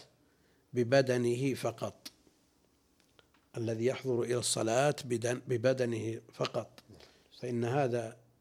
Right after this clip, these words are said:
تكون عليه الصلاة ثقيلة. وشواهد الأحوال من المصلين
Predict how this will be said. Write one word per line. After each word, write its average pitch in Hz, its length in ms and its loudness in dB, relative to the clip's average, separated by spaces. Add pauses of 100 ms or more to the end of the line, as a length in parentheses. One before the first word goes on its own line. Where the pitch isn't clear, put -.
(100)
تكون 120 460 -2
عليه 117 360 -4
الصلاة 113 380 -8
ثقيلة. - 800 -12 (1160)
وشواهد 143 840 8
الأحوال 143 640 4
من 165 180 4
المصلين 143 840 2